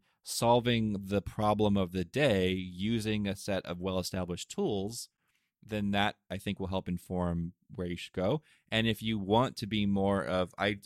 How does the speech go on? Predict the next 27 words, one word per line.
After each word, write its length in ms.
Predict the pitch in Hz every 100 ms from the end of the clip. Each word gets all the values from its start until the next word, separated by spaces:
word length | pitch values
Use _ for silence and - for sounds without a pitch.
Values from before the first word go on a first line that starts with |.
| - -
obviously 360 | 104 104 107
both, 280 | 95 160 170 - _ -
in 120 | 107
both 200 | 156 -
cases, 320 | 131 120 98
you're 100 | 101
solving 380 | - 110 104 98
some 140 | 98
kind 160 | 98 87
of 60 |
problem, 460 | - 127 90 85 85 - - _ _
but 120 | 117
it's 140 | 110 -
about 380 | 101 110 101 101
what 260 | 117 -
tools 400 | - 123 113 104
you 80 | 98
have 160 | 98 90
available 360 | 101 107 104
to 120 | -
you 260 | 104 101 95 -
and, 320 | 90 87 87
and 220 | 85 90
what 220 | 90 98 -
the 80 |
norms 500 | 90 92 92 95 92
and, 300 | - 90 90